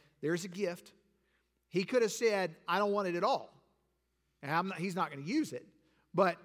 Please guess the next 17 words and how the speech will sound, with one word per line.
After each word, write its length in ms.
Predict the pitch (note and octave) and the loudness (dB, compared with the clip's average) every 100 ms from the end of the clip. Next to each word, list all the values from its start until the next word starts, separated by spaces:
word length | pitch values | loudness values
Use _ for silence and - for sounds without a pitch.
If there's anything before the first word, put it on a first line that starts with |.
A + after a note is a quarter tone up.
| - _ _ | -20 _ _
he's 200 | F3+ F#3 | -4 -2
gonna 120 | F#3+ | -2
give 180 | F3+ G#3+ | 0 -2
it 60 | E3 | -2
to 60 | |
somebody 420 | C#3 D#3+ C#3+ D3+ | -8 -6 -6 -8
else. 240 | - - - _ _ _ _ F3 | -12 -16 -20 _ _ _ _ -4
Now, 180 | D3 C#3 | -4 -4
he 100 | D#3+ | -6
could 140 | G#3 G3+ | 0 -2
have 80 | |
said, 160 | - F3+ | 0 0
"I 60 | F#3 | 0
don't 140 | A#3 | 0
want 140 | D4 | -4
it. 40 | - _ _ _ _ _ _ - | -6 _ _ _ _ _ _ -14
Uh, 140 | D3 | -12